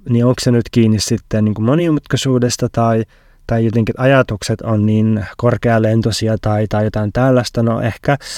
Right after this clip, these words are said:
mut et mä huomasin, että, et mun lukukokemusta määritti se, että,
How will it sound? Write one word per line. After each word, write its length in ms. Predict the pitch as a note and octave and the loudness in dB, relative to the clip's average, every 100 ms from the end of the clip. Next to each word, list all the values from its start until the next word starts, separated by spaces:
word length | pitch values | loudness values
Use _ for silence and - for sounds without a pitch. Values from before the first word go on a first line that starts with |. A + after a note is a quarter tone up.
| - - | -12 -2
mut 180 | B2 | 0
et 160 | B2 - - B2 E2 | 0 -2 -8 -20 -4
mä 200 | B2 C#3 | 0 2
huomasin, 420 | F3 F3 D3 D3 | 2 2 2 2
että, 300 | C3+ - C3 - _ _ - _ _ _ _ _ - | 2 2 -2 -2 _ _ -20 _ _ _ _ _ -2
et 160 | A#2+ | 2
mun 280 | B2+ C3+ D3 | 4 4 4
lukukokemusta 1000 | C3 - C3 A#2+ C3 A#2 A#2 A#2 - A#2 | 2 2 2 0 0 2 2 0 -2 0
määritti 500 | A#2 A#2 A#2 - A#2 | 2 2 0 -2 -4
se, 220 | - B2+ | -2 0
että, 500 | A2+ - - A2 A2 | -2 -4 -2 -2 -2